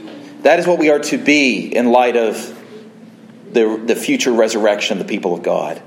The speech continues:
And finally, let us consider what the future resurrection causes us to know. The future resurrection is certified for us by Jesus.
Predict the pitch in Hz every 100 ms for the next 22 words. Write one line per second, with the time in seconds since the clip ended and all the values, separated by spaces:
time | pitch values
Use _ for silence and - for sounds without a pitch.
0 | - - - - - - - - - -
1 | - - 117 127 151 151 117 113 120 117
2 | - 113 127 110 101 123 127 - - -
3 | - - - - 127 - 131 127 117 113
4 | 107 101 98 107 - - 113 113 98 95
5 | - - 98 92 85 - - - - -
6 | - - - - - - - - - -
7 | - - - - - - - - - -
8 | - - - - - - - - - 127
9 | 175 180 175 147 156 147 135 156 156 -
10 | 165 123 104 101 98 - - - - -
11 | - - - - - - 143 135 - 175
12 | 170 170 151 123 113 110 - 180 147 110
13 | 110 - - - 127 120 117 151 175 -
14 | 90 - - -